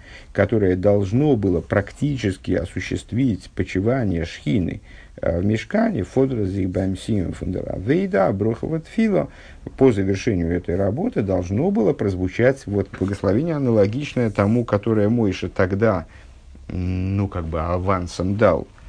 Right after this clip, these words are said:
Сейчас проговорим еще раз эту идею. «Аз-, аз-, азизол поэл зайн паулосой, он бренген ашрос ашхина беполь». То есть, э, с-, а,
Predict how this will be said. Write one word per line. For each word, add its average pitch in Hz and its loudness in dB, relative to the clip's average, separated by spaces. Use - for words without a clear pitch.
Сейчас 80 -6
проговорим 87 0
еще 80 -4
раз 82 -6
эту 78 -4
идею. 85 0
«Аз-, 98 2
аз-, 90 0
азизол 110 0
поэл 151 0
зайн 185 0
паулосой, 113 0
он 107 4
бренген 170 0
ашрос 139 -2
ашхина 123 -2
беполь». 104 -2
То 107 -2
есть, - -2
э, 92 2
с-, - -12
а, 87 -2